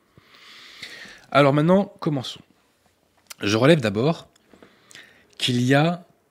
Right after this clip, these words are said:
des blasphèmes absolument innommables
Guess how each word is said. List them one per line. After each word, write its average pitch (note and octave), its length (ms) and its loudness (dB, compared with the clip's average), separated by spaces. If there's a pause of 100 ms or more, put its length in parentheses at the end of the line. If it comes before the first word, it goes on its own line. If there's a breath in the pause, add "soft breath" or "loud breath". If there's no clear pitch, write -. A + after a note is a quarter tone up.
(160)
des A2+ 160 -4
blasphèmes B2 720 0 (580)
absolument B2 880 -6 (960)
innommables D3 720 2